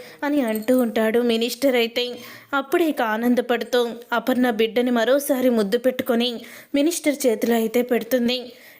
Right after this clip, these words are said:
ఇక మినిస్టర్ చేతిలో పెట్టంగానే అప్పుడే ఇక, "మేడంకి స్పృహ వస్తుంది సార్, వెంటనే రండి" అని ఇక మినిస్టర్ని తీసుకుని డాక్టర్ అయితే అక్కడి నుంచి వెళ్ళిపోతుంది. అప్పుడే ఇక మినిస్టర్ అయితే తన భార్య స్పృహలోకి రాగానే,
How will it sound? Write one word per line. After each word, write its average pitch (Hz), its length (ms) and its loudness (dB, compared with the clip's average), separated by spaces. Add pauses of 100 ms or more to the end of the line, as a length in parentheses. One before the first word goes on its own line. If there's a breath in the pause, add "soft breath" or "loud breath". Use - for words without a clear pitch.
ఇక 262 140 -2
మినిస్టర్ 226 600 0
చేతిలో 233 340 2
పెట్టంగానే 247 760 0 (480 loud breath)
అప్పుడే 269 280 0
ఇక, 302 200 2 (380)
"మేడంకి 240 540 2
స్పృహ 233 340 0
వస్తుంది 262 420 2
సార్, 226 260 2 (280 loud breath)
వెంటనే 262 440 2
రండి" 233 340 0
అని 233 200 -2 (280)
ఇక 285 160 0
మినిస్టర్ని 247 680 2
తీసుకుని 240 560 0 (440 loud breath)
డాక్టర్ 277 400 0
అయితే 247 240 0
అక్కడి 240 300 -2
నుంచి 226 280 0
వెళ్ళిపోతుంది. 240 800 0 (480 loud breath)
అప్పుడే 311 300 0
ఇక 302 180 0
మినిస్టర్ 240 540 0
అయితే 240 300 0 (540 loud breath)
తన 269 240 0
భార్య 220 380 0
స్పృహలోకి 254 680 0
రాగానే, 240 600 2